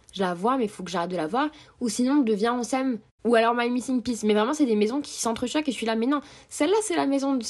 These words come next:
de cette personne. Celle-là, c'est la maison de cette personne. Il faut que je me retrouve à chaque fois une nouvelle maison et que je refasse toute la maison. Je suis architecte d'intérieur dans ma tête, est-ce que vous vous rendez compte ? Voilà, je, je commence à divaguer. Franchement, jusqu'à là, j'avais pas divagué. Je suis en train de réfléchir à d'autres points positifs, mais en fait, je les ai pas notés.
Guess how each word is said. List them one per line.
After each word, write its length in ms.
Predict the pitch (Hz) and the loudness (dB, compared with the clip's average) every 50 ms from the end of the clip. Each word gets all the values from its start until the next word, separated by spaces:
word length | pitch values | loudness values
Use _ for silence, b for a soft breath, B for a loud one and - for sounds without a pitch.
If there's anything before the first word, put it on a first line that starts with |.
| - - | -8 -8
de 180 | 214 202 220 240 | -6 -4 -4 -4
cette 220 | 226 269 247 220 | -4 -4 -4 -4
personne. 320 | - 220 214 202 202 180 185 | -4 -4 -4 -4 -6 -8 -6
Celle-là, 200 | - 285 370 392 | -4 -2 -2 -2
c'est 100 | - 349 | -2 -2
la 40 | 277 | -2
maison 160 | 247 220 233 | -2 -2 -4
de 40 | 220 | -4
cette 200 | 247 233 208 - | -6 -6 -6 -6
personne. 260 | 214 208 - - - - B B B B B | -6 -6 -8 -10 -12 -14 B B B B B
Il 80 | 269 - | -6 -4
faut 120 | 339 339 | -4 -2
que 120 | - 320 | -2 0
je 80 | 262 269 | 0 0
me 100 | 254 262 | 0 0
retrouve 240 | 269 285 285 294 294 | 0 0 0 0 -2
à 80 | 285 | -2
chaque 160 | 277 - 254 - | -2 -2 -4 -2
fois 100 | 277 277 | -2 0
une 80 | 254 | 0
nouvelle 240 | 254 247 254 254 247 | 0 0 0 0 0
maison 320 | 247 247 240 233 269 294 - | 0 -2 0 0 0 -2 -2
et 60 | 233 | -2
que 120 | 208 220 | -2 -2
je 240 | 208 196 214 214 202 - _ | 0 0 0 0 0 -2 _
refasse 480 | - 208 196 262 254 - 277 285 277 - | -4 -2 -2 -2 -2 -2 -2 -2 -4 -4
toute 180 | - 302 - | -8 -6 -4
la 120 | - 254 240 | -2 -2 0
maison. 180 | 240 226 220 - | 0 -2 -2 -4
Je 80 | 208 - | -6 -10
suis 100 | - - - | -10 -8 -6
architecte 580 | - 302 - - - 277 - 302 302 302 - 220 | -6 -6 -4 -6 -8 -6 -4 -6 -6 -6 -6 -6
d'intérieur 440 | 214 240 240 233 254 254 269 277 254 | -6 -4 -4 -4 -4 -2 -2 -2 -2
dans 100 | 226 202 | -2 -2
ma 100 | 214 220 | -2 -4
tête, 180 | 220 269 - | -4 -6 -6
est-ce 120 | 233 208 - | -6 -8 -8
que 80 | - | -8
vous 80 | 240 233 | -6 -4
vous 80 | 226 226 | -2 -2
rendez 200 | 220 220 220 220 | -2 -2 -4 -4
compte ? 300 | - 285 311 - - - _ _ - B B B B B B B B B | -6 -8 -8 -10 -14 -18 _ _ -20 B B B B B B B B B
Voilà, 200 | - - - - | -2 0 0 0
je, 120 | 302 359 311 285 - | 0 0 0 0 0
je 160 | 311 339 349 | -2 -2 0
commence 220 | - 349 381 - | 0 -2 -2 0
à 80 | 381 349 | 0 0
divaguer. 400 | 294 330 320 349 330 277 302 311 | 0 0 0 0 2 2 0 0
Franchement, 300 | 302 - 302 - 381 427 | -2 -2 -4 0 0 0
jusqu'à 180 | 415 - - 311 | 0 0 0 -2
là, 80 | 349 | 0
j'avais 220 | 339 311 262 226 214 | 0 0 0 0 -2
pas 100 | 254 262 | -4 -6
divagué. 380 | 240 233 208 185 180 165 151 - _ | -4 -4 -4 -4 -4 -8 -12 -16 _
Je 60 | - | -8
suis 100 | - 285 | -4 -4
en 40 | 269 | -4
train 140 | 262 302 311 | -2 -2 -2
de 60 | 311 | 0
réfléchir 420 | 285 285 - 254 247 - - 294 269 | -2 -2 -2 -4 -4 -2 -2 -2 0
à 60 | 240 | 0
d'autres 160 | 214 240 - | -2 -4 -4
points 180 | - 302 311 294 | -4 -4 -4 -2
positifs, 460 | - 285 254 247 214 - 254 254 - | 0 -2 -2 -4 -6 -8 -10 -8 -6
mais 80 | 247 226 | -4 -4
en 60 | 226 | -2
fait, 120 | - 294 | 0 0
je 100 | 277 240 | -2 -2
les 80 | 233 220 | -2 -4
ai 40 | 208 | -4
pas 140 | 247 247 262 | -4 -2 -2
notés. 400 | 262 247 233 - 254 254 - | -2 -4 -4 -4 -6 -6 -6